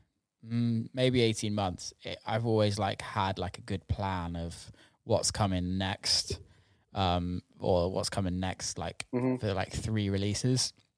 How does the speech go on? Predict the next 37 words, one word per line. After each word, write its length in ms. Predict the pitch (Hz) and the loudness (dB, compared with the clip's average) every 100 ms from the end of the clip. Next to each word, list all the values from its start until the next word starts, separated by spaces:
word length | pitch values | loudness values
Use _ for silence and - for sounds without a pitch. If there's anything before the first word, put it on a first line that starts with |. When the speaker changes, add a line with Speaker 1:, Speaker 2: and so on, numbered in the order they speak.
| _ _ _ _ _ - | _ _ _ _ _ -2
Speaker 1:
And 80 | 123 | 2
it's 140 | 117 | 8
always 180 | 131 120 | 10 10
helped 240 | 113 110 | 8 6
me 160 | 95 95 | 4 0
'cause 200 | 104 98 | -2 -4
it's 160 | 98 - | -2 -2
just, 140 | 101 | -2
like, 120 | 95 98 | -2 -2
there's 140 | 101 | 2
no 320 | 107 104 98 | 2 4 2
pressure 400 | 98 104 95 98 | 2 0 0 -2
when 140 | 95 95 | -2 -2
you 80 | |
get 140 | 95 85 | -2 -2
in 60 | |
the 60 | 90 | -2
studio. 440 | - 101 90 87 - - _ _ - | -2 0 0 -4 -6 -16 _ _ -2
I, 160 | 101 - | 0 0
I 40 | |
think 240 | 113 113 101 | 0 0 0
for 120 | 101 | -2
me 200 | 98 95 | 0 0
now, 300 | 95 95 92 | 0 0 0
I'm 200 | 92 92 | 0 -2
literally, 600 | 98 95 - 90 82 78 - _ _ _ _ _ _ _ - | -2 -4 -4 -6 -6 -8 -16 _ _ _ _ _ _ _ -4
I've 120 | 110 | 2
got 160 | 127 110 | 6 6
a 220 | 104 98 | 6 4
A 80 | - | 2
and 180 | 107 104 | 2 2
R 140 | 101 | 2
session 320 | 104 98 98 95 | 2 0 -2 -4
with 120 | 92 | -4
my 120 | 90 | -6
team, 760 | - 104 98 98 98 92 92 104 _ _ _ _ _ _ _ _ _ _ _ - | -2 0 0 0 0 -2 -4 -6 _ _ _ _ _ _ _ _ _ _ _ -6
uh, 540 | - 92 82 80 76 | 0 2 2 0 -2